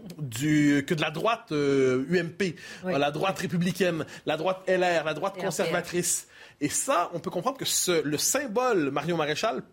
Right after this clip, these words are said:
Speaker 1: peut rejoindre cet électorat, peut rejoindre les quelques points dont Zemmour a besoin pour relancer cette dynamique, parce qu'il a quand même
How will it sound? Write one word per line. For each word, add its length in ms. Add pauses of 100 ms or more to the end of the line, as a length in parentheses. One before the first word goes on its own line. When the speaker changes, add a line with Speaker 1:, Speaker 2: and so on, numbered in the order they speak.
Speaker 1:
peut 100
rejoindre 400
cet 160
électorat, 480
peut 80
rejoindre 300
les 80
quelques 380
points 280
dont 260
Zemmour 360
a 40
besoin 220
pour 220
relancer 340
cette 160
dynamique, 420 (280)
parce 160
qu'il 60
a 40
quand 160
même 300